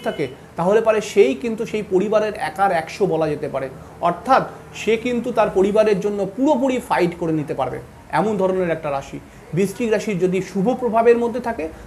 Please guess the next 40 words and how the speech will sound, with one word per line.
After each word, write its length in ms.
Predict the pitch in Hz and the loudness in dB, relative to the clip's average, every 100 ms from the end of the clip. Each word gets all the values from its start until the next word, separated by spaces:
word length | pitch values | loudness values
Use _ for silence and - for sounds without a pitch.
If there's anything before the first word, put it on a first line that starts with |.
| - | -2
তাহলে 300 | 165 180 190 | 2 4 4
পারে 180 | 190 190 | 2 2
এর 220 | 185 175 | 4 2
ভিতরে 280 | 180 185 170 - | 2 0 -2 -2
কুটিলতা 460 | 190 220 220 214 | -4 0 0 2
বা 120 | 202 | 2
জটিলতা 440 | 185 170 190 190 185 | 0 -2 -2 -2 -2
খুব 200 | - 214 | -2 0
বেশি 280 | 160 160 226 | 0 0 -2
পরিমাণে 400 | 226 226 233 226 | -2 -2 -2 -2
দেখতে 260 | 220 240 | -4 -4
পাওয়া 200 | 233 240 | -2 0
যাবে 200 | 240 247 | 0 0
না, 80 | 311 339 - - - | -2 -4 -10 -16 -14
স্পিরিচুয়ালিটি 640 | - 233 226 247 233 226 | 2 2 6 6 6 2
প্রচণ্ড 380 | 190 185 220 226 | -2 -2 0 0
বেশি 260 | 202 202 | 0 -2
পরিমাণে 400 | 240 247 240 247 | -2 -2 0 -2
চলে 200 | 247 254 | -4 -2
আসবে। 340 | 254 240 - 330 - - | -2 -4 -6 -10 -10 -8
এবং 240 | - 180 185 | -2 0 2
তার 140 | 180 180 | 2 0
সঙ্গে 220 | 214 220 226 | -2 -4 -4
সঙ্গে 320 | 220 233 320 - - | -4 -4 -6 -8 -6
এই 140 | 160 170 | 0 2
রাশির 300 | 170 175 190 | 2 0 -2
জাতক 260 | 151 185 | -2 0
জাতিকারা 420 | 185 170 175 170 165 | -2 -2 -2 0 0
কিন্তু 420 | 175 170 294 311 - - - | -2 -4 -4 -6 -10 -10 0
অবশ্যই, 460 | 156 240 - 233 156 - - - - | 4 4 4 -2 -2 -8 -20 -20 -6
আহ, 340 | 151 147 - 156 | -2 -2 -2 -8
স্ট্রাগল 560 | - - - 180 220 285 226 208 - | -8 -10 2 4 4 2 -2 -10 -6
একটু 260 | 190 190 247 | -4 -2 -2
করতে 340 | 214 208 285 | 0 0 0
হয় 200 | 226 147 | 0 0
এদেরকে, 300 | 143 240 233 | -2 -4 -4
সংঘর্ষের 640 | 208 165 185 233 240 220 135 | -2 0 0 0 0 -2 -2
জীবন, 280 | 160 151 117 - - | -2 -2 -4 -8 -8
এটা, 200 | 156 175 | -2 0
আহ, 460 | 160 - - 135 | 0 -2 -6 -6